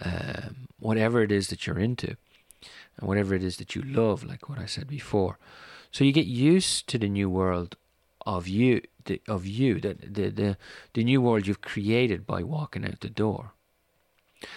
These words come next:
So that's basically all I wanted to say today was, uh,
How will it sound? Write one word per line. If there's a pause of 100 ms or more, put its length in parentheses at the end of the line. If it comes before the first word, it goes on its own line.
(120)
So (920)
that's
basically (280)
all
I
wanted
to
say
today
was,
uh,